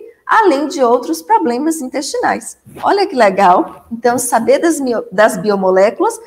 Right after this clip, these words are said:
já ajuda a gente a ter, então, uma rotina, né, diferente. E aqui os lipídios são uma fonte de secundária de energia, ou seja, temos a principal fonte de energia da gente, que são os carboidratos.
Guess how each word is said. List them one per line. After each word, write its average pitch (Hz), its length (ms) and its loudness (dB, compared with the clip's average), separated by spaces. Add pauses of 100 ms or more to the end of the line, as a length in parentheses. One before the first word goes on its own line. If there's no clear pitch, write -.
(180)
já 294 280 2
ajuda 240 360 0
a 262 40 2
gente 262 240 -6
a 254 40 -14
ter, 220 180 -4
então, 226 380 -4 (280)
uma 403 120 0
rotina, 277 680 0
né, 277 220 0 (240)
diferente. 226 760 -4 (680)
E 311 80 2 (100)
aqui - 160 -4
os 254 140 -2
lipídios 247 1000 -6 (120)
são 262 200 -4
uma 240 120 2
fonte 330 580 -2
de - 80 -6
secundária 262 960 0
de 349 100 0
energia, 330 540 -2
ou 339 120 2
seja, 190 320 -6
temos 190 420 -10
a 214 100 0
principal 226 680 -2
fonte 220 380 -6
de 196 100 -4
energia 208 460 -2
da 190 120 0
gente, 233 340 -6
que 233 100 -10
são 233 240 -2
os 302 200 4 (420)
carboidratos. 233 840 -2